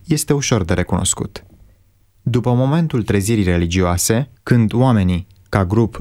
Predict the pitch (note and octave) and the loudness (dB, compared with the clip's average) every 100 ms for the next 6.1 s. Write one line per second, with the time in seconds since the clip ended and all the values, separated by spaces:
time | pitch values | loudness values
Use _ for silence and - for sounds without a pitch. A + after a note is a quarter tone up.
0 | - - G#2+ A#2 C3 B2 A#2+ G2+ F2+ G2 | -6 -2 0 2 2 0 0 0 0 0
1 | - - A2+ G#2 G2 F#2 G2 G2 F#2+ G2 | -4 -4 -2 0 0 0 0 2 0 0
2 | F2+ G#2 G2 F#2+ F2+ G#2 - F#2 - G2+ | -2 -2 -2 0 0 -2 -2 -4 -2 -4
3 | G#2 G#2 - A#2 - G2 G2+ - _ - | 0 -2 0 -4 -2 -2 -2 -6 _ -2
4 | A#2+ A2 A#2 A2+ A2+ A2+ C#3 G#2+ - F#2+ | -2 0 0 0 0 0 -2 -2 0 0
5 | F#2+ - G#2 A2 - A#2 A#2 G2+ F2 F#2 | 0 0 0 0 -2 -2 -2 0 0 0
6 | A#2+ | -2